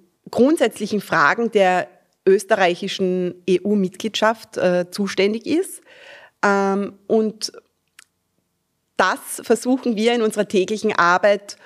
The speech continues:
umzusetzen. Ja, wie machen wir das? Ähm, hier ist sehr wichtig, äh,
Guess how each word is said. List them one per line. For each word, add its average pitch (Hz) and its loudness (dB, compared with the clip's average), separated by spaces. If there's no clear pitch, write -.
umzusetzen. 180 -2
Ja, 180 2
wie 226 0
machen 214 0
wir 240 2
das? 247 0
Ähm, 220 0
hier 247 4
ist 240 -4
sehr 214 4
wichtig, 247 -4
äh, 208 4